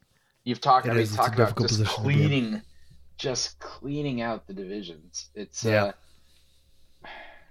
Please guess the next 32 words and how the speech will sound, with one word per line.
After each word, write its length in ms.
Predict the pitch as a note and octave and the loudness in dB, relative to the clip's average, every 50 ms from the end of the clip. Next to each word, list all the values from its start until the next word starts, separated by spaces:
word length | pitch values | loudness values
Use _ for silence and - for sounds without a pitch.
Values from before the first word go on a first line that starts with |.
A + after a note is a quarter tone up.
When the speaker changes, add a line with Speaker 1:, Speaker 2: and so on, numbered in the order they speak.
| - - - - - - - - | -20 -20 -20 -20 -20 -20 -20 -20
Speaker 1:
so, 440 | - - - A#2+ A2 G#2+ G#2 G2+ F#2 | -18 -12 -6 -6 -4 -2 -2 -2 -2
I 120 | - - | -2 -2
mean, 180 | A#2+ C3 C3 C#3 | -2 -2 0 2
Lauren 260 | C#3+ D3+ D#3 D#3 D3 | 4 4 4 4 4
Murphy 280 | C3 C3+ C3+ B2 - B2 | 2 0 0 0 -2 -2
is 100 | A#2+ - | -2 -2
someone, 380 | - A#2+ A#2 A#2+ A2+ A2 A2 - | -2 -2 -2 -2 -4 -4 -6 -6
you 140 | - B2 G#2+ | -4 -4 -4
know, 80 | G2 | -4
she's 240 | F#2+ - - G#2 F2+ | -4 -6 -8 -6 -2
lost 400 | A2+ A2 G#2+ A2 - - - - | 0 0 0 0 -2 -8 -8 -6
to, 400 | A#2 A2+ G#2+ G#2 G2+ G2 F#2+ - - - - - - - - - - - - - - | -4 -2 -2 -2 -2 -4 -6 -8 -12 -20 -20 -20 -20 -20 -20 -20 -20 -20 -18 -12 -8
um, 600 | G#2 G#2 G2+ G2+ G2+ G2 F#2+ F#2+ F2+ F2+ F2+ E2+ - - - - - - - - - - - - - | -4 -4 -2 -2 -2 -2 -2 -4 -6 -6 -10 -12 -14 -20 -20 -20 -20 -20 -20 -20 -20 -20 -18 -14 -10
she's 260 | - - A#2 A2 - | -8 -8 -6 -2 0
lost 240 | A2+ A2 A2+ A2+ - | 2 2 2 0 -4
to 80 | G2+ F#2+ | -8 -8
Chukagian. 880 | - - - - C3+ C3 B2 C3 B2 C3 C3 C3 B2+ B2+ B2+ B2 B2 - _ - _ _ _ _ _ - - _ _ _ _ _ - | -8 -8 -6 -2 0 2 2 2 2 0 0 2 0 0 -2 -4 -8 -12 _ -20 _ _ _ _ _ -20 -20 _ _ _ _ _ -2
Um, 680 | G#2 G#2+ G#2 G#2+ G#2+ G#2 G2+ G#2 G2+ G2+ G2 F#2 F#2 - - | 2 2 4 4 4 4 4 4 2 2 0 0 -2 -2 0
I 100 | - D#3 | 2 4
like 200 | F3 F#3+ F#3+ - | 6 6 4 4
Lauren 260 | A2+ A2 G#2 F#2+ F2 | 2 0 0 0 -4
Murphy. 320 | D#2 C#2+ C#2+ - - - - - - - - - - - | -8 -12 -14 -14 -14 -14 -14 -16 -16 -16 -18 -16 -12 -8
I 80 | A2+ A2 | -6 -4
just, 480 | G#2+ A#2 B2 A#2 A2 - - - - - | -2 0 0 0 0 -2 -6 -6 -2 -2
uh, 380 | A#2 A2+ A2 G#2+ G#2 G2+ G2 F#2+ - - - - - - - - - - - _ _ _ _ _ _ _ _ _ _ _ - | 0 2 2 2 2 0 -2 -4 -8 -14 -20 -20 -20 -20 -20 -20 -20 -20 -20 _ _ _ _ _ _ _ _ _ _ _ -16
you 100 | - A2+ | -10 -10
know, 60 | G2+ | -8
she 160 | G2 - A#2+ | -6 -4 -4
beat 240 | G#2+ - B2+ A#2+ - | -2 0 0 0 2
Roxy, 720 | A2+ A2 G#2+ G#2+ G#2+ - - - A#2 A2 G#2+ G#2+ G2+ F#2+ - | 2 4 4 4 2 0 -4 -2 0 0 2 2 0 0 -2
I 80 | G#2+ | -2
guess. 580 | G#2+ - G#2 G2 G2+ G2+ G2+ - - - - | -2 0 2 2 2 2 0 -4 -8 -12 -14